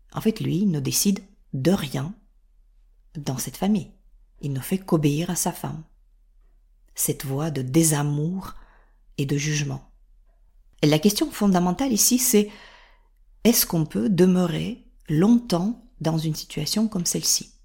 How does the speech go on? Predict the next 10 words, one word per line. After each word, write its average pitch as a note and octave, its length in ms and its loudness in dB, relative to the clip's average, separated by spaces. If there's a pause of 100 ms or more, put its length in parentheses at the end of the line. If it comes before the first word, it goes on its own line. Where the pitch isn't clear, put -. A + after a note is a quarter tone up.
(1300)
Mais C3+ 140 -10
la C#3+ 100 -14
réponse G3 560 -4
est D3 100 -2
non. G3+ 300 0 (1800)
Quelque G3+ 240 4
chose B3+ 260 -2
doit G3+ 120 0
se G#3 140 -4
passer. - 440 -6